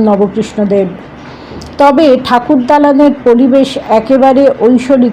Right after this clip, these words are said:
ছিল, রীতিমতো নিষ্ঠা ভরে পুজো করলেন নবকৃষ্ণদেব। চার মহলা রাজপ্রাসাদের উত্তর দিকে ঠাকুর দালান, যেখানে স্বয়ং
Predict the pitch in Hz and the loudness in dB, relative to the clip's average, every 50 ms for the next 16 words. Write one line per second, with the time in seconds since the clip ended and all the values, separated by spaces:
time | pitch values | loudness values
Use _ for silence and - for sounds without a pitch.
0 | - - - - 233 202 196 196 196 196 208 233 - - 254 240 240 233 233 247 | -4 -6 -4 -2 0 0 0 0 0 0 -2 -2 0 0 0 2 2 0 2 0
1 | 240 226 240 240 - - - - 277 262 226 208 247 226 220 214 202 - - - | 0 2 2 0 -2 -4 -6 -2 0 0 0 2 2 2 2 2 0 -2 -8 -18
2 | - - - - - - - - - - - 269 240 247 269 262 262 262 240 247 | -18 -20 -20 -20 -20 -20 -20 -20 -10 -2 0 2 2 2 0 2 2 0 2 2
3 | 240 226 233 233 226 220 226 214 220 226 226 220 233 214 - - 233 233 220 202 | 2 2 2 2 2 2 2 2 0 -2 -2 -4 -8 -8 -4 -2 0 0 2 2
4 | 214 208 202 180 - - - - - 254 226 226 226 220 226 240 240 240 214 277 | 2 2 2 0 -6 -14 -18 -4 -2 0 2 2 2 2 2 2 2 2 2 2
5 | 285 269 277 269 233 233 220 220 - - - 233 220 - - 226 208 226 214 214 | 2 2 2 2 2 2 0 0 -2 -6 -2 -2 -2 0 -2 0 0 0 -2 -2
6 | - - 233 208 - - - - 277 240 214 247 - - 220 - - - 202 202 | -6 -8 -10 -10 -10 -4 -2 0 0 0 -2 -4 -2 -2 -2 -2 -2 -6 -6 -4
7 | - 233 208 190 180 - 208 202 196 202 220 226 214 190 185 - - - - - | -2 -4 -4 -4 -4 -2 0 0 2 2 2 2 0 -2 -6 -10 -12 -18 -18 -20
8 | - - - - - - - - - 208 277 269 214 277 277 285 294 285 285 - | -20 -20 -20 -20 -20 -20 -16 -8 -2 0 0 2 2 2 2 2 2 0 0 0
9 | - 254 262 277 302 302 | 0 2 4 4 4 2